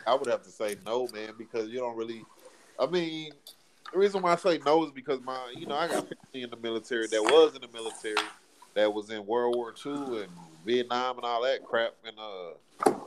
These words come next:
w-, I just, they didn't get anything from it, you know?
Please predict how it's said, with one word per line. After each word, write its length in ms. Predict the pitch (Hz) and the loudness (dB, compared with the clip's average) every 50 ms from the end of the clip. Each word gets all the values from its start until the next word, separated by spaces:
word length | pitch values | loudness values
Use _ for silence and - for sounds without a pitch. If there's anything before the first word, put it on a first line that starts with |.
| - - _ - | -16 -20 _ -10
w-, 180 | 107 107 104 - - - - 98 | -8 -8 -8 -10 -12 -10 -6 -4
I 60 | 113 | -2
just, 260 | 117 123 139 135 - - | -2 -2 -2 -4 -2 6
they 160 | 110 117 127 | 8 8 8
didn't 140 | 139 127 135 | 8 8 6
get 120 | 165 202 | 6 6
anything 380 | 214 175 139 131 127 117 110 104 | 6 0 -2 0 0 0 0 -2
from 280 | - 117 101 90 90 | -2 -2 -2 -2 -4
it, 120 | 85 - - - _ - - - - - - - - - - | -8 -12 -14 -18 _ -20 -14 -14 -12 -10 -8 -8 -8 -8 -4
you 100 | - 120 | -2 0
know? 220 | 117 117 120 127 | 2 2 0 0